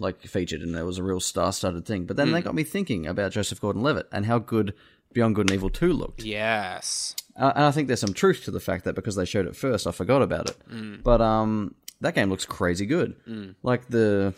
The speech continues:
Speaker 1: the characters are all so likable. Like, I never played the first one, so I, I don't really have
Speaker 2: Nor did I.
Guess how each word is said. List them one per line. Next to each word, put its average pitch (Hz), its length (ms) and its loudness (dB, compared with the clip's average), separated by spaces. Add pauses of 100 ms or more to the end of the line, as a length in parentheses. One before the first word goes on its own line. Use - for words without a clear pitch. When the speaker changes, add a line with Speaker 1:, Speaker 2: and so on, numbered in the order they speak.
Speaker 1:
the 104 120 -4
characters 127 500 0
are 110 140 0
all 107 160 2
so 101 180 2
likable. 135 640 0
Like, 107 140 -2
I 147 80 4
never 147 180 4
played 92 220 0
the 82 40 -6
first 113 300 -2
one, 78 160 -6
so 92 160 -2
I, 98 300 -2
I - 20 -4
don't 113 140 -4
really 95 180 -2
have 92 220 0
Speaker 2:
Nor 160 160 -2
did 151 180 -6
I. 95 300 -10